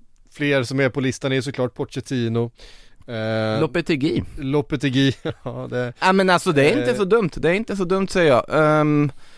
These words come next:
Speaker 2: Luis Enrique var ju också ett drömnamn som har dykt upp,
Speaker 1: Mm.
Speaker 2: men han är väl svårast att lösa.
Speaker 1: Den blir svår att lösa.
Speaker 2: Han hade, Lucho hade ju varit, eh, kanonbra också för dem, tror jag, och det hade varit skönt att få slippa honom i spanska landslaget, så jag hoppas lite på den.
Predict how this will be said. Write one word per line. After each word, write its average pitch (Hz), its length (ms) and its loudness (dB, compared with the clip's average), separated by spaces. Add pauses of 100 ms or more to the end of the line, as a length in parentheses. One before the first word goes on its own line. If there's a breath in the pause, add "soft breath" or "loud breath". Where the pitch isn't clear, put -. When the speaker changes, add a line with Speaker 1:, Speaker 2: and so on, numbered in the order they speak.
(300 soft breath)
Speaker 2:
Luis 175 320 4
Enrique 185 540 2
var 165 100 4
ju 143 60 6
också 131 140 -2
ett 131 80 -2
drömnamn 117 580 4
som 117 160 0
har 113 60 2
dykt 110 240 0
upp, 107 180 2
Speaker 1:
Mm. - 40 -8
Speaker 2:
men 120 100 -2
han 131 180 2
är 139 60 4
väl 127 100 2
svårast 113 680 2
att 113 80 0
lösa. 113 600 2
Speaker 1:
Den 117 120 -12
blir 117 100 -6
svår 110 260 -4
att 104 60 -2
lösa. 101 480 -2 (280)
Speaker 2:
Han 135 140 0
hade, 139 280 4
Lucho 143 320 2
hade 131 140 4
ju 123 60 6
varit, 113 300 0
eh, 101 180 0
kanonbra 104 540 0
också 101 360 0
för 98 240 -2
dem, 101 180 -4
tror 107 220 0
jag, 104 160 4
och 110 60 4
det 117 80 4
hade 117 120 2
varit 113 100 0
skönt 120 300 0
att 104 80 -4
få 104 240 -2
slippa - 360 -8
honom 104 140 -6
i 98 40 -6
spanska 104 300 -6
landslaget, 104 580 -2
så 110 80 -4
jag 104 60 2
hoppas 104 240 -6
lite 104 200 -6
på 110 120 -4
den. 98 160 -2